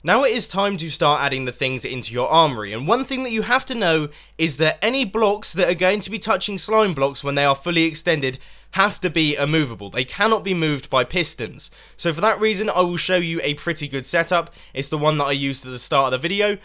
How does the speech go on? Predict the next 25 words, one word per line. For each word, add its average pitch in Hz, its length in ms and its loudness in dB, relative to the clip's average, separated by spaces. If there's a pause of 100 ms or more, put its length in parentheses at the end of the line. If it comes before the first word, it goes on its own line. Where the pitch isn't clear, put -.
(160)
We 139 120 0
are 139 40 2
going 151 180 2
to 143 80 -10
have 156 200 0
two 269 240 -2
sets 220 300 -2
of 175 100 -4
double 170 240 0
chests 151 320 -2
at 127 80 -4
the 113 80 -4
back, 156 340 0 (260)
and 143 280 2
then 139 240 4
also 156 560 0
two 190 300 -6
sets 156 340 -2
of 139 100 -8
single 226 300 -4
chests 220 380 0
off 139 160 -2
to 131 100 -12
the 120 100 0
left, 156 360 0